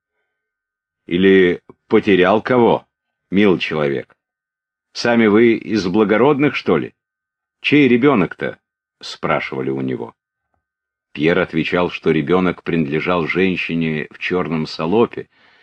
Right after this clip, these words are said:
которая сидела с детьми на этом месте, и спрашивал, не знает ли кто ее и куда она перешла.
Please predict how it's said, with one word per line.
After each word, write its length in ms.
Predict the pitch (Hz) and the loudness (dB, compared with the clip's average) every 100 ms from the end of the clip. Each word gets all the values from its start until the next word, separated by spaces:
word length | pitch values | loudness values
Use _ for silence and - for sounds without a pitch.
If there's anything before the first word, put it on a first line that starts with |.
| _ - | _ -4
которая 420 | 87 92 92 87 | 0 2 2 2
сидела 440 | 87 82 98 90 80 | 0 2 4 4 2
с 80 | |
детьми 500 | 67 95 - 117 110 | 0 -2 0 0 2
на 160 | 76 67 | 0 -4
этом 220 | 65 80 | -6 -2
месте, 500 | 82 76 64 - - _ _ _ - | 0 -2 -4 -14 -18 _ _ _ -4
и 80 | 98 | -4
спрашивал, 640 | - - 117 - 110 107 | -2 -2 0 0 2 4
не 220 | 104 107 101 | 4 4 2
знает 520 | 73 104 143 131 107 | 0 0 0 -2 -2
ли 100 | 90 | -4
кто 220 | - 90 | -2 -2
ее 220 | 80 73 73 | 0 0 0
и 100 | 78 | 0
куда 360 | 98 82 113 | -2 0 0
она 180 | 110 110 | 0 -2
перешла. 560 | 117 110 - 95 67 | -4 -6 -6 -4 -6